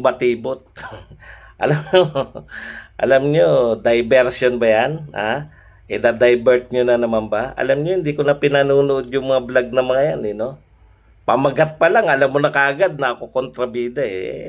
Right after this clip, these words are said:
Alam nyo naman tayo, hindi naman kayo importante. <laughs> Eh, yung sinabi ko lang na hindi ko sila kilala, galaitin, galaitin, eh. Alam nyo, wag nyo na akong gamitin na diversion.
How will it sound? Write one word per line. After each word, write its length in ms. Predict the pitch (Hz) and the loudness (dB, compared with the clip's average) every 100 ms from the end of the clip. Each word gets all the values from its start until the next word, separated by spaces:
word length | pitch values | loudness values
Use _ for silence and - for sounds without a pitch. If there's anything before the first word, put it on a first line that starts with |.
| 147 | -10
Alam 240 | 151 147 | -8 -6
nyo 80 | 147 | -6
naman 240 | 143 143 | -6 -6
tayo, 520 | 143 127 117 107 101 _ _ _ _ _ | -2 -2 -2 -6 -12 _ _ _ _ _
hindi 320 | _ 123 135 143 | _ -4 0 0
naman 240 | 143 135 | 0 2
kayo 200 | 139 131 | 2 2
importante. 760 | 139 - 131 - 120 117 117 135 | -2 0 -2 0 -2 -2 -6 -6
<laughs> 60 | 494 480 - - 160 - - - 160 - - - - - - - - - | -6 -8 -8 -4 -4 -2 -4 -2 -4 -4 -16 -16 -12 -10 -8 -10 -14 -4
Eh, 160 | - 170 | 2 4
yung 160 | 202 202 | 4 2
sinabi 400 | 196 202 196 185 | 2 4 4 0
ko 80 | |
lang 240 | 196 196 190 | 2 0 2
na 80 | 196 | 2
hindi 320 | 180 180 180 | 2 2 0
ko 80 | 185 | 2
sila 240 | 185 180 | 0 0
kilala, 480 | 180 175 175 196 190 | 0 0 2 2 0
galaitin, 640 | 139 139 131 139 147 147 | 0 0 -4 -6 -8 -2
galaitin, 640 | 139 135 127 127 131 123 131 | -2 0 -6 -6 -6 -6 -6
eh. 160 | 113 | -6
Alam 240 | 156 196 190 | -2 -2 0
nyo, 160 | 190 | 2
wag 160 | 180 165 | 2 2
nyo 80 | 185 | 0
na 160 | 180 | 0
akong 240 | 170 165 156 | -2 -6 -2
gamitin 560 | 156 151 151 151 151 | 0 0 -4 -6 -2
na 80 | 147 | -2
diversion. 880 | 120 131 123 120 104 - 123 127 | 2 0 2 0 0 -2 -6 -4